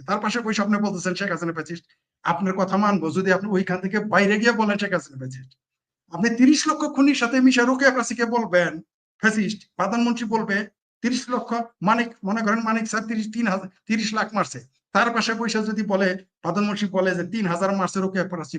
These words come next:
ফ্যাসিস্ট, আমি তার সাথে চলবো না। এটা তো যুক্তিতে হয় না ভাই। মানুষ তো এত বোকা না, মানুষ এখন বোঝা শুরু করছে, মানুষ এখন বোঝা শুরু করছে। আজকে বিপি নূর বলে ফেলছে, আপনার সাথে কথা বলার সময় কারেন্ট চলে গেছে, ওই সময় সময় আমি একটু দেখলাম একটা জিনিস,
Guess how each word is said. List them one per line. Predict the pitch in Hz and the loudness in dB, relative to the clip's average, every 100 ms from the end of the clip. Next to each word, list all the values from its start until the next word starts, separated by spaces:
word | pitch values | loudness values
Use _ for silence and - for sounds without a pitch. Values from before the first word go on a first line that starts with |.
| 131 | -2
ফ্যাসিস্ট, | 208 247 - 214 | 0 2 0 -4
আমি | - 170 | -6 -4
তার | 175 | -4
সাথে | 175 165 | -4 -6
চলবো | 226 190 | -6 -4
না। | 170 123 - _ _ _ _ 190 | -4 -6 -16 _ _ _ _ -6
এটা | 185 | -4
তো | 208 202 | -2 0
যুক্তিতে | 208 214 240 | -2 -2 0
হয় | 170 143 | 0 0
না | 160 131 | -2 -2
ভাই। | 131 127 - _ _ _ | -6 -10 -16 _ _ _
মানুষ | 151 226 220 | 0 2 2
তো | 254 | 0
এত | 262 | 2
বোকা | 269 302 | 2 4
না, | 262 190 | 4 4
মানুষ | 214 | 2
এখন | 220 240 | -2 -2
বোঝা | 240 254 | 0 0
শুরু | 254 262 | 2 0
করছে, | 262 233 - 131 131 _ _ _ - | -2 -6 -6 -10 -12 _ _ _ -6
মানুষ | 131 180 196 | -2 0 0
এখন | 196 233 | 0 0
বোঝা | 226 196 214 | 2 2 2
শুরু | 214 240 | 0 -2
করছে। | 240 196 | -2 -2
আজকে | 190 190 208 | -2 -2 -4
বিপি | 147 185 240 | -2 2 4
নূর | 247 254 | 4 4
বলে | 254 240 | 2 2
ফেলছে, | 226 233 190 127 _ _ | 0 -2 -6 -8 _ _
আপনার | - 220 202 | -10 -4 -2
সাথে | 208 | -2
কথা | 226 220 226 | -2 -2 0
বলার | 233 233 | 0 0
সময় | 214 214 233 | 0 -2 2
কারেন্ট | 208 208 214 | 2 2 2
চলে | 226 | 0
গেছে, | 226 220 240 254 - _ _ _ _ | 0 -2 -4 -6 -14 _ _ _ _
ওই | 175 | -6
সময় | 170 202 226 | -4 0 2
সময় | 220 208 240 | 2 0 0
আমি | 196 | 0
একটু | 190 202 | -2 -4
দেখলাম | - 208 180 185 | 0 0 2 0
একটা | 185 190 | 0 -2
জিনিস, | 180 185 | 0 0